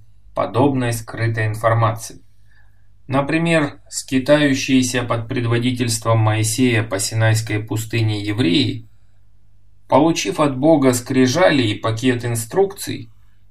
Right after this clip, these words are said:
вовсе не устремляются покинуть этот край, совершенно не приспособленный для нормальной жизни. Наоборот, они строят фактически стационарную,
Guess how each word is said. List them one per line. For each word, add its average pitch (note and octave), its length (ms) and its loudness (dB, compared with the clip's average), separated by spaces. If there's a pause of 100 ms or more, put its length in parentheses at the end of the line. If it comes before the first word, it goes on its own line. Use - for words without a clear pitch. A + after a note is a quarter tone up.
(200)
вовсе F#3 460 0
не F#3 80 -4
устремляются F3 680 -2
покинуть A#2 540 -2
этот A2+ 240 -4
край, A2+ 400 -2 (520)
совершенно C3 640 -2
не A2+ 160 0
приспособленный A2 1120 -2 (240)
для G#2 180 -6
нормальной G2+ 560 -2
жизни. A2 520 -4 (840)
Наоборот, F3 560 4
они B2 200 -2
строят D#3+ 580 0
фактически C3+ 1040 0 (240)
стационарную, C3 1120 2